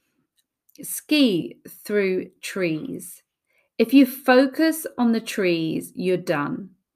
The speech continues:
You gotta focus on the path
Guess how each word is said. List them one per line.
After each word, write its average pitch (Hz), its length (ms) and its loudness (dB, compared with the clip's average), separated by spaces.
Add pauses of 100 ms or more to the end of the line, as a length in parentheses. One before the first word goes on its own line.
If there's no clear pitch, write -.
(440)
You 247 120 2
gotta 277 260 4
focus 262 520 2
on 226 120 0
the 196 80 -4
path 180 800 -6